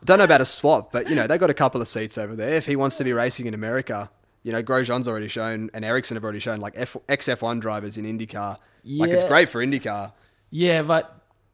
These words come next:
Speaker 2: I don't reckon it's the time for him to go into that now. Like,
Speaker 1: Yeah.
Speaker 2: honestly, for Grosjean, like, he was already at, closer towards the end of his career in terms of F one.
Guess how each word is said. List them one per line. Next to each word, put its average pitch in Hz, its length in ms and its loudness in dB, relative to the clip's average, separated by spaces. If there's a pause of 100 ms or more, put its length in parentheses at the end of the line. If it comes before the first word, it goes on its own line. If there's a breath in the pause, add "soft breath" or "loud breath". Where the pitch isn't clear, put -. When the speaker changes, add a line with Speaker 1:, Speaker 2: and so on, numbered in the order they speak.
(140)
Speaker 2:
I 156 140 6
don't 175 160 2
reckon 160 580 -2
it's 135 180 -4
the 135 120 -8
time 127 240 0
for 131 120 -6
him 127 120 -6
to 120 100 -12
go 120 220 -6
into 120 200 -10
that 113 180 -6
now. 113 260 -8
Like, 131 200 -4
Speaker 1:
Yeah. - 140 -6
Speaker 2:
honestly, 156 560 -4 (580 soft breath)
for 139 140 -6
Grosjean, 156 560 0
like, 143 200 -8
he 151 60 -6
was 131 200 -8 (160)
already 135 300 0
at, 127 60 -6 (240)
closer 143 320 -2
towards 127 320 -4
the 123 80 -6
end 123 140 -4
of 120 80 -8
his 117 140 -10
career 117 400 -6
in 110 80 -10
terms 120 200 -8
of 110 80 -8
F 120 220 -8
one. 113 340 -4